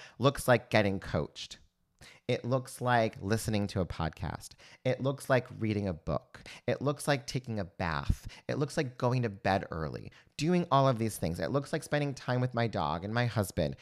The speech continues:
These are ways that I can continue to show up for myself and say yes to myself.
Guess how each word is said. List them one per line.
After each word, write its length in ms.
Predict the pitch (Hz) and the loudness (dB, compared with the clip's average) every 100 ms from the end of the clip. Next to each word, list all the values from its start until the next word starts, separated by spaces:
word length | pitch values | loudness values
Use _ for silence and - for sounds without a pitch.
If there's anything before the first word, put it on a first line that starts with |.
| - - | -16 -10
These 240 | - 156 165 | -2 0 2
are 140 | 165 | 2
ways 500 | 113 113 113 117 110 - | 2 2 2 2 0 -2
that 280 | 107 90 - | 0 0 0
I 180 | 95 104 | 0 0
can 360 | - - 95 | -2 -4 -4
continue 480 | 101 110 101 135 143 | -4 -8 -6 -4 -2
to 100 | 120 | -4
show 180 | 110 113 | 0 -2
up 160 | - - | 0 -4
for 80 | |
myself 720 | 98 85 - 85 85 120 - - - - | -2 -2 -2 0 4 4 2 -8 -12 -6
and 120 | 104 | -4
say 200 | - 110 | -2 -2
yes 300 | 101 104 104 | 2 0 0
to 120 | - | -4
myself. 800 | 101 87 - 90 95 160 - | -4 -4 -2 2 4 2 -2